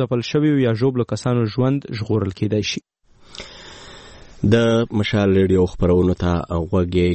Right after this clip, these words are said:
Speaker 2: چې تاسو یې هره ورځ د سهار د نهه بجو نه تر ماښام شپږو بجو پورې په پښتو ژبه اورېدلی شئ. دا خپرونې، اه، چې پکې د اولنۍ نیمایي د زلزلې ځپلو سیمو او د هغه ځای نه راغلو خبرونو ته، اه، و-،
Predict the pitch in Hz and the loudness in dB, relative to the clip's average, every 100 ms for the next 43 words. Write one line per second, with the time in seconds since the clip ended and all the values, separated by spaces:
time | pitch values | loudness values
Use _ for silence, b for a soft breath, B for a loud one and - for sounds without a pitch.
0 | - 80 78 82 80 82 80 95 95 95 | -2 -4 -2 -2 0 0 0 0 2 2
1 | 92 92 90 90 - 87 95 90 90 87 | 2 2 0 -2 -2 0 0 0 0 2
2 | 98 107 98 92 87 90 90 90 92 - | 2 2 0 0 0 2 2 2 0 -2
3 | 85 85 85 - 85 82 80 - 85 82 | -2 0 -2 -4 -2 0 -2 0 0 0
4 | - - 104 92 80 78 82 - 85 82 | -2 -2 -2 0 -2 0 -2 -2 0 0
5 | 80 - 73 - - 90 82 85 78 73 | 0 -4 -8 -8 0 0 2 -2 -2 -6
6 | - 82 82 87 101 101 104 95 92 90 | -2 0 2 2 2 2 2 0 0 -2
7 | - 90 90 92 90 - - - - - | -2 0 2 0 -2 -6 -20 -20 -8 0
8 | 87 87 85 - 87 82 90 - 90 87 | 2 2 -2 0 0 0 -2 0 2 2
9 | 82 87 87 - 85 87 101 101 85 85 | 0 0 0 0 0 2 2 2 0 0
10 | 85 85 - - 85 82 82 87 82 87 | 0 0 -4 -6 -2 0 2 0 0 2
11 | 90 90 85 82 80 - 90 78 - 95 | 2 2 0 -2 -2 0 0 0 0 0
12 | 92 92 - 85 85 87 82 85 82 82 | 2 2 0 0 0 0 0 0 0 0
13 | 82 98 82 - - 78 87 90 - 87 | 0 2 0 -2 -4 -2 2 2 2 0
14 | 85 - 85 78 76 76 | 0 -2 0 0 0 -2